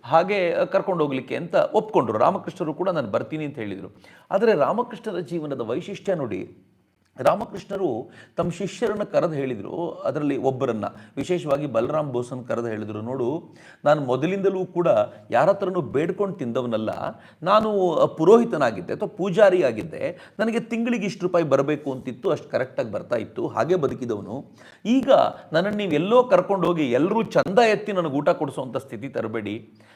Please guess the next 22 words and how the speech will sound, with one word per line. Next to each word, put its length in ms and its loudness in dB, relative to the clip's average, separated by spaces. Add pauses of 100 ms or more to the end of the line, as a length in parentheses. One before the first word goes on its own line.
(140)
ನನ್ನ 280 -2
ಊಟದ 500 0
ಖರ್ಚು 440 -4
ವೆಚ್ಚವನ್ನ 440 -6
ನೀನು 220 -6
ಒಬ್ಬನೇ 380 -2
ನೋಡ್ಕೋಬೇಕು, 580 -4
ನೋಡ್ಕೋತೀಯಾ?" 500 -6
ಅಂತ 200 -6 (480)
ಬಲರಾಮ್ 320 0
ಬೋಸಿಗೆ 400 -8
ಕೇಳಿದ್ರು. 720 -8 (300)
ಸ್ವತಃ 400 8
ಭಗವಂತ 500 4
"ನನ್ನ 220 2
ಖರ್ಚನ್ನು 380 -2
ನೀನು 160 -4
ನೋಡ್ಕೋಬೇಕು" 480 -2
ಅಂತ 140 -4
ಕೇಳಿದಾಗ 440 -2
"ಯಾರಿಲ್ಲ" 560 2
ಅಂತಾರೆ. 720 -10